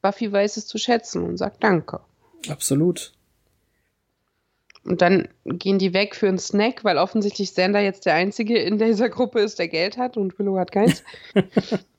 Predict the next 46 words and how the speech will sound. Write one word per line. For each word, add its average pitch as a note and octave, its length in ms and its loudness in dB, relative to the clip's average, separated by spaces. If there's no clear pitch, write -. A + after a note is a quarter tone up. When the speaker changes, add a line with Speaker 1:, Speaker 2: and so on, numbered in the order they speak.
Speaker 1:
Ähm, G#3 600 2
weil F#3 160 2
Buffy F#3 280 2
was G3 160 2
essen G3+ 300 -2
muss G#3+ 260 0
und F#3+ 160 -4
dann F#3 140 2
erfahren F#3 420 2
wir, F#3+ 160 2
was F3+ 220 0
mit F#3+ 160 0
Terras F3+ 340 2
Mutter F#3 280 2
passiert D#3+ 440 -2
ist. D#3+ 320 -6
Speaker 2:
Ja, C3+ 320 -4
also D3 220 -2
wir C#3+ 160 0
wussten D3 380 0
es C#3 160 -2
schon, C#3+ 260 2
dass C#3 160 -2
sie C3+ 300 2
gestorben C#3 500 0
ist, C#3 160 -6
aber B2+ 220 -2
eben C3+ 200 0
nicht C3+ 260 -2
was C3+ 260 -2
und C3+ 240 -4
was C3+ 200 -2
es - 140 -4
jetzt C3+ 220 0
bedeutet, C#3 640 2
es C#3+ 320 0
an C#3+ 140 -4
dieser D3 300 2
Stelle C#3 300 2
hier C3+ 520 0
auszurollen, C3 720 -2
ist C3+ 200 -6
natürlich C3+ 400 -4
viel C3+ 320 4
effektiver C3+ 720 0
als B2+ 240 -4